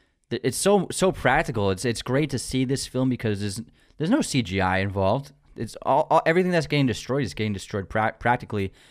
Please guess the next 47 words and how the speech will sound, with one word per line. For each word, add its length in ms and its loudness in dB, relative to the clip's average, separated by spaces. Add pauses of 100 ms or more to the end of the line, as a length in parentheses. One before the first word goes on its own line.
(120)
and 100 0
they 80 4
do 160 2
this 160 4
by, 440 2 (320)
um, 240 0
setting 360 2
up 320 0 (120)
most 260 0
of 60 -6
the 80 2
set, 460 0 (100)
the 100 -2
surfaces 540 -2
of 100 -2
the 60 -4
set, 460 -2 (380)
um, 360 -2 (260)
is 140 -2
a 40 2
mixture 420 0
of, 100 0
like, 260 2 (580)
either 220 2
plaster 640 2
or 100 2
styrofoam, 680 -2
and 80 -2
then 140 -2
they 160 0
have, 260 -2 (420)
they 100 -4
just 160 -6
put, 120 -2
like, 180 -2
little 340 -2
explosives 600 -4
within 540 -2
the 100 -6
styrofoam, 500 -2
and 60 0
that 140 2
ex-, 220 -6
explodes 600 -2
it, 160 -4
and 100 -4
so 280 0